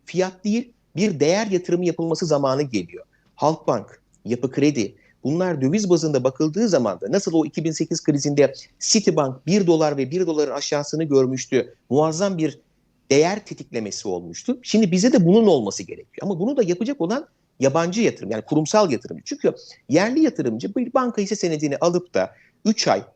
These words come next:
veyahut da on iki aylık periyotta beklemeyi yapmaz. Çünkü o biraz spekülatif, tırnak içindeki hisse senetlerinde hemen alacak, iki üç gün sonra iki tavan, üç tavan olacak ve onu satacak. Dolayısıyla bir şekilde borsadaki bu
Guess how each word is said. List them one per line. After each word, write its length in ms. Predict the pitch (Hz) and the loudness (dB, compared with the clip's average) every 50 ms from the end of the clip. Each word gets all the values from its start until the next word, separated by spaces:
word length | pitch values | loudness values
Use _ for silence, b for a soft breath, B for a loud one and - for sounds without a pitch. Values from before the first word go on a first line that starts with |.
| _ - | _ -4
veyahut 240 | 143 143 147 147 - | -2 -2 -2 -2 -2
da 220 | 156 151 147 - - | -2 -2 -2 -2 -2
on 120 | 170 240 | 0 0
iki 260 | 269 247 - - 180 135 | 0 -2 -2 -4 -4 -2
aylık 300 | 117 110 104 - _ - | -2 -2 -4 -6 _ -2
periyotta 500 | 175 185 175 160 151 - - 196 147 113 | 0 0 0 0 -2 -2 -6 -6 -2 -2
beklemeyi 540 | 135 - - - 180 175 170 170 180 165 | -2 -2 -2 -4 -4 -2 -2 -2 -2 0
yapmaz. 340 | 151 135 - - 156 123 107 - | -2 -2 -2 -4 -6 -6 -6 -4
Çünkü 280 | - 254 240 - - - | -4 -4 -4 -4 -4 -2
o 360 | - - 214 156 175 - - b b b b b b _ _ _ _ _ _ _ _ _ _ - | 2 4 6 6 4 4 -2 b b b b b b _ _ _ _ _ _ _ _ _ _ 2
biraz 260 | 285 277 214 208 202 | 2 4 2 2 -2
spekülatif, 680 | - - - - 208 196 - 180 139 - - 156 - | -6 -8 -6 -4 -4 -2 0 0 -2 -2 -4 -8 -4
tırnak 320 | - 175 175 180 170 - - | 0 0 2 2 0 -2 -4
içindeki 380 | 120 - 120 107 98 90 - - - | -8 -8 -6 -6 -6 -6 -4 -2 -2
hisse 180 | 208 - 240 | 0 0 0
senetlerinde 800 | 220 - 143 120 107 - - 104 95 90 87 - 180 220 247 - _ _ _ | 0 2 2 0 0 0 -2 -4 -2 -2 -2 -2 -2 -2 -2 -6 _ _ _
hemen 220 | - 277 254 226 185 | 2 4 4 4 2
alacak, 500 | 131 110 107 - 208 220 247 - _ - - _ _ _ - | 2 0 -2 -2 -4 -6 -6 -8 _ -20 -20 _ _ _ -16
iki 200 | - - - 254 | -16 -8 -4 -2
üç 200 | 240 214 - - | -2 -2 -2 -4
gün 120 | 165 143 | -4 -4
sonra 320 | 127 - - 127 131 170 190 | -4 -2 -2 -2 0 0 -2
iki 220 | - 202 - 233 | -4 -4 -6 -4
tavan, 320 | - - 131 123 165 - 220 | 0 0 2 2 2 0 -2
üç 140 | - - | -4 0
tavan 240 | - 147 120 117 113 | 2 2 4 2 2
olacak 440 | 113 113 113 113 - 262 285 - _ _ _ - - | 0 -2 -2 -2 -2 -2 -2 -4 _ _ _ -2 0
ve 40 | |
onu 380 | 226 262 277 262 226 170 - - _ _ _ | 2 2 4 4 2 2 0 -2 _ _ _
satacak. 460 | - - - - - - - - - _ b b b b b b b b | -8 -4 -4 -4 -4 -6 -10 -12 -14 _ b b b b b b b b
Dolayısıyla 480 | 185 220 - 277 - - 285 247 165 120 - - - | 2 2 2 2 2 2 2 2 2 2 0 -6 -4
bir 100 | 190 254 | -4 -4
şekilde 400 | 285 - 247 226 220 180 160 139 | -2 -2 -4 -4 -4 -2 -2 0
borsadaki 580 | 139 156 185 190 - 208 196 190 196 180 156 160 | 2 2 2 2 2 0 0 0 0 -2 -2 2
bu 280 | 175 175 156 135 - | 2 2 2 2 0